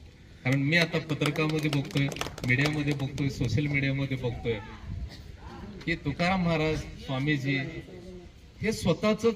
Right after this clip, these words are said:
काम सोडून हे जनतेची सेवा करण्यासाठी, मग माध्यम कुठलं का असना, शेतकरी असो नाही तर काही का असना, आज आपल्या गावातून जे पाणी वाहणार आहे, कदाचित बाकीचे कुणीही श्रेय घेतलं तर चालेल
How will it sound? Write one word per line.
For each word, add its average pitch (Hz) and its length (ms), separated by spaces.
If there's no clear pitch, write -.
काम 185 220
सोडून 156 520
हे 196 120
जनतेची 175 540
सेवा 226 260
करण्यासाठी, 185 520
मग 208 140
माध्यम 165 380
कुठलं 170 300
का 139 100
असना, 117 260
शेतकरी 135 400
असो 165 220
नाही 165 180
तर 165 60
काही 180 240
का 175 120
असना, 120 280
आज 190 220
आपल्या 190 280
गावातून 175 500
जे 175 120
पाणी 156 280
वाहणार 156 400
आहे, 143 120
कदाचित 165 540
बाकीचे 180 380
कुणीही 180 340
श्रेय 185 260
घेतलं 165 320
तर 165 120
चालेल 139 260